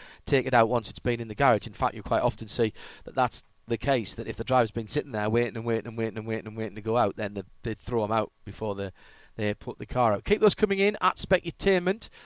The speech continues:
Uh, the, uh, is the, uh, Twitter age. Johnny Palmer up in London. We'll get back to him in a wee while. And it's Shane John,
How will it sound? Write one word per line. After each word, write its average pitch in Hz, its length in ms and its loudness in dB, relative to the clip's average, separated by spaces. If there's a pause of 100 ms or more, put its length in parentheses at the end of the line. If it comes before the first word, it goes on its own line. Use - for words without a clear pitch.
(540)
Uh, 151 340 10
the, 156 500 0 (400)
uh, - 160 -4
is 135 220 -2
the, 135 480 -2
uh, 127 200 0 (120)
Twitter 151 400 -2
age. 135 580 0 (300)
Johnny 165 180 0
Palmer 151 320 2
up 143 80 -6
in 131 120 -4
London. 139 580 2
We'll 135 140 -6
get 120 140 -10
back 110 160 -4
to 131 120 -6
him 123 180 -4 (360)
in 127 140 -4
a 123 40 0
wee 120 180 0
while. 120 320 4
And 131 100 -4
it's - 120 -8
Shane 131 300 0
John, 123 280 0